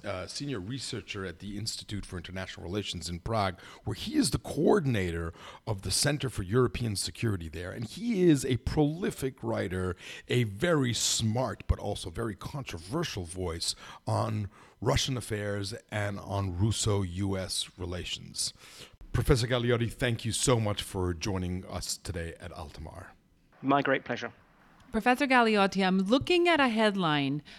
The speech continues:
Speaker 3: uh, that you produced, which says that Putin's goal is to make Russia great again. Now, you've written extensively and sometimes controversially about this issue. Just in briefly, do you think he is achieving this goal? So is Russia great again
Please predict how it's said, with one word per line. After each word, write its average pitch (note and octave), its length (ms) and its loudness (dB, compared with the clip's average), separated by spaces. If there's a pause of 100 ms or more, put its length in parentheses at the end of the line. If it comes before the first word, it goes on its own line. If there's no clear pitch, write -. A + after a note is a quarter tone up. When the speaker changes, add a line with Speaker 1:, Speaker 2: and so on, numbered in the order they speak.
Speaker 3:
uh, E3 240 0
that E3+ 220 -2
you B3 200 6
produced, F3+ 640 4
which F3+ 160 0
says E3 400 2
that E3 220 -2
Putin's A#3+ 440 2
goal F3+ 540 4
is F3 140 -4
to G3+ 100 0
make E3+ 300 0
Russia F3+ 460 4
great E3+ 400 2
again. A#2+ 380 -4
Now, D#3 80 -4
you've F3+ 220 0
written G#3+ 180 6
extensively A#3 840 2
and D#3+ 220 2
sometimes G#3+ 480 2
controversially F#3 680 -2
about E3+ 240 0
this F3 160 -2
issue. F3 360 0 (400)
Just C#4+ 260 4
in F#3+ 480 2
briefly, F#3 480 8
do G3 160 2
you A#3+ 240 6
think A#3 260 4
he G#3+ 160 6
is F#3+ 100 8
achieving F#3 520 6
this E3 200 0
goal? - 240 -6
So G3 200 4
is A3 180 8
Russia G3 300 4
great E3+ 380 2
again C3 340 -2